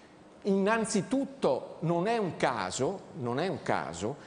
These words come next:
che parte su quel centro.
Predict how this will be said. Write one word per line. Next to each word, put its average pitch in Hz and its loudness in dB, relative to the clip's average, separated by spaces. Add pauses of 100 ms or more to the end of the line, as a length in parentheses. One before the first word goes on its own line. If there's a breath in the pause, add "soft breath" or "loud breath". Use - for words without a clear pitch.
(300 loud breath)
che - 0
parte 233 2
su - 0
quel 247 4
centro. 92 -2